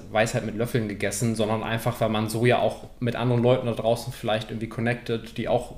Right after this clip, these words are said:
solche Themen cool finden oder eine ähnliche Art haben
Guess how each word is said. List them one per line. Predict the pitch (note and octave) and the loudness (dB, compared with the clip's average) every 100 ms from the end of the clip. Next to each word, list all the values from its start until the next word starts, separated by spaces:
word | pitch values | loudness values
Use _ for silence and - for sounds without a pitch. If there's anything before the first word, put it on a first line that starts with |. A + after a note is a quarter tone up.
| - | -12
solche | - A#2 A#2+ | -6 -4 -4
Themen | - A#2 A2+ A#2 | -2 -2 0 -2
cool | A#2+ | -4
finden | A#2+ A2 G#2+ G#2 G#2+ | -2 -4 -2 -4 -4
oder | G#2+ G#2 | -2 -2
eine | G#2+ | -2
ähnliche | G#2+ G#2+ - | -4 -6 -4
Art | G#2 G#2+ - G#2+ | 0 0 -2 -2
haben | G2+ G2+ G2+ | 0 0 -4